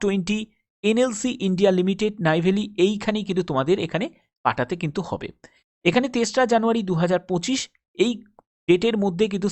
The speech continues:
self attested copy of following certificate along with the application, সেটা কিন্তু তোমাদের অ্যাপ্লিকেশন যে প্রিন্টটা সেটা কিন্তু তোমাকে পাঠাতে হবে, ঠিক আছে? এবার অফিসিয়াল ওয়েবসাইট হচ্ছে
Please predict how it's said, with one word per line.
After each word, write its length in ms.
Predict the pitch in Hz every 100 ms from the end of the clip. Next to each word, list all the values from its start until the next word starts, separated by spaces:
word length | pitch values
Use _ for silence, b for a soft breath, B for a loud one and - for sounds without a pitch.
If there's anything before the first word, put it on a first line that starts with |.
| -
self 200 | 226 247 202
attested 360 | 185 185 202 196 -
copy 220 | 170 208 -
of 60 | 180 -
following 360 | - 185 247 240 -
certificate 480 | 175 175 180 226 - 156
along 220 | 175 233 233 185
with 140 | 160 160
the 80 | - 131
application, 540 | - 180 185 196 - - b b _ _
সেটা 200 | 196 185
কিন্তু 240 | 185 170 175
তোমাদের 300 | 170 160 180
অ্যাপ্লিকেশন 460 | 165 - 180 175 185
যে 80 | 170
প্রিন্টটা 480 | - 247 208 107 101 b b _
সেটা 200 | 175 170
কিন্তু 200 | 175 170
তোমাকে 300 | 185 147 - 311 b _ _
পাঠাতে 300 | 120 113 107
হবে, 200 | 107 - - _ _
ঠিক 100 | 240
আছে? 180 | 254 247 269 _ _ _ _ _ _ _ _ _ -
এবার 280 | 196 196 165 b b b _
অফিসিয়াল 480 | 175 254 233 277 262
ওয়েবসাইট 360 | 233 220 233 214
হচ্ছে 220 | 214 254